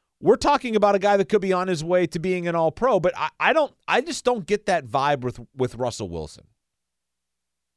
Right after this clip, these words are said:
The numbers seem somewhat hollow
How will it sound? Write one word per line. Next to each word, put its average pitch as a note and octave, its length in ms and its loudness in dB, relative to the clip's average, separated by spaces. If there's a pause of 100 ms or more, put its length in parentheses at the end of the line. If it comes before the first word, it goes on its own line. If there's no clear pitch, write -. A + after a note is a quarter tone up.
(460)
The F#3 100 0
numbers A#3 500 2
seem G3 520 -6
somewhat F3+ 680 -2
hollow F#3 680 -2